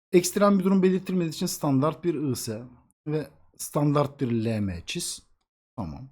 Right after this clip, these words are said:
Hiçbir sorun yok. Burada L M var. Burada I S var. E, makroekonomik denge A noktasında sağlanmış. Denge faiz oranı I birde, denge gelir düzeyi ise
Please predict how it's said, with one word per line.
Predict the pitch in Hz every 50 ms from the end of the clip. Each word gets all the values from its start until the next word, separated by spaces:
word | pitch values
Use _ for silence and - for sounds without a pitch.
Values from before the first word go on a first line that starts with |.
| _
Hiçbir | 151 135 - - -
sorun | - - 90 85 82
yok. | 82 110 139 - - _ _ _ _ _ _ _ _ _ _ -
Burada | 170 156 123 120
L | 110 101 90 80 73
M | 71 67 69 73 131
var. | 165 156 - - _ _ _ _ _ _ _ _ _ _
Burada | 147 151 131 107 107
I | 90 98 110 107 -
S | - - _ _ _ -
var. | 170 180 185 - - - - - _ _ _ -
E, | 120 117 117 - - _ -
makroekonomik | 165 175 196 190 202 190 180 180 - 165 170 165 147 -
denge | 170 165 156 151 156
A | 160 165 156
noktasında | 143 - 135 - 101 92 - 92 90 80 -
sağlanmış. | - - 160 175 180 190 185 190 190 190 - - - - - - _ _ _ _ -
Denge | 208 196 175 127 113
faiz | - - - 165 165 160 147 123 101
oranı | 104 95 87 85 82 78 - - 160
I | 175 175 160
birde, | 175 165 156 170 175 180 180 - -
denge | 143 135 151 156 151 117 98 95
gelir | 95 98 107 160 170 139 117 101 90 90 107
düzeyi | 151 180 151 123 113 98 90 101 -
ise | - 180 - - 170 165 170